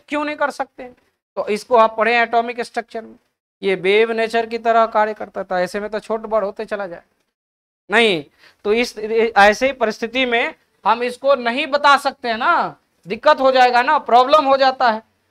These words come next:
ठीक है, तो इसको दूसरे रूप में हम लोग define करते हैं और calculate करते हैं। ठीक है, जिसमें आता है covalent radius, metallic radius और wonderwall radius के रूप में। Generally जो हम लोग definition इसका लिखेंगे, क्या लिखेंगे?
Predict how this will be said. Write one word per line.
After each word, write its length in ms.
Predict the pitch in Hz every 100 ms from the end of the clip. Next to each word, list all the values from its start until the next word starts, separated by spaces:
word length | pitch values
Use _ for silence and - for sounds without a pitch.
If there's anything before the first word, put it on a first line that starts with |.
| _
ठीक 180 | - 294
है, 120 | 226 151 _ _ -
तो 60 |
इसको 300 | 269 262 311
दूसरे 480 | 214 214 262 320 339
रूप 220 | 294 294 262
में 120 | 277
हम 160 | 240 254
लोग 200 | 269 214
define 440 | 208 214 208 202
करते 360 | 180 165 - 170
हैं 260 | 151 143 _ _ -
और 180 | 196 -
calculate 480 | 226 226 220 247 247
करते 360 | 208 180 - 160
हैं। 140 | 139 _ _
ठीक 200 | 254 285
है, 220 | 233 160 _ _ 170
जिसमें 360 | 196 226 247
आता 340 | 247 214 214 220
है 100 | 214
covalent 600 | 214 196 196 220 233 233
radius, 640 | 214 220 220 226 220 - _ _ _ -
metallic 560 | 180 180 202 226 254 240
radius 640 | 220 226 226 233 226 - _ _
और 160 | 190 196
wonderwall 640 | 170 196 220 226 240 247 214
radius 420 | 196 196 190 -
के 140 | 185
रूप 200 | 151 143 _
में। 80 | - _ _ _ -
Generally 460 | 208 240 262 302 294
जो 120 | 277
हम 200 | 247 262
लोग 180 | 277 262
definition 520 | 233 240 247 240 269
इसका 280 | 254 - 247
लिखेंगे, 460 | 233 220 247 254 262
क्या 280 | - 220 233
लिखेंगे? 460 | 247 247 262 285